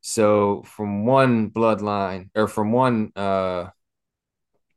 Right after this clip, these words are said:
no, from one Judgment Day match, that's what I was trying to say. From one Judgment Day match to another, we have the singles match for the World Heavyweight Championship.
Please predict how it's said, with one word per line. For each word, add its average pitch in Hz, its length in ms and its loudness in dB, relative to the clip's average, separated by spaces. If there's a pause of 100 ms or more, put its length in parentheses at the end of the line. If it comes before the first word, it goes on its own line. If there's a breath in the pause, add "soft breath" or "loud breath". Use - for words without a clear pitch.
(520)
no, 107 160 -2
from 98 180 -8
one 127 220 2
Judgment 107 380 0
Day 101 140 0
match, 95 400 -6
that's 82 220 -6
what 69 80 -4
I - 20 -2
was - 100 -6
trying 71 140 -10
to - 40 -10
say. 73 100 -12
From 92 180 -10
one 113 180 2
Judgment 101 360 -2
Day 95 140 0
match 92 320 -6
to 98 180 -6
another, 85 440 -6 (1040)
we 113 160 4
have 107 340 2
the 101 140 -4
singles 113 480 -2
match 98 260 -4
for - 120 -18
the 87 100 -10
World 110 420 2
Heavyweight 104 500 -4
Championship. 76 760 -8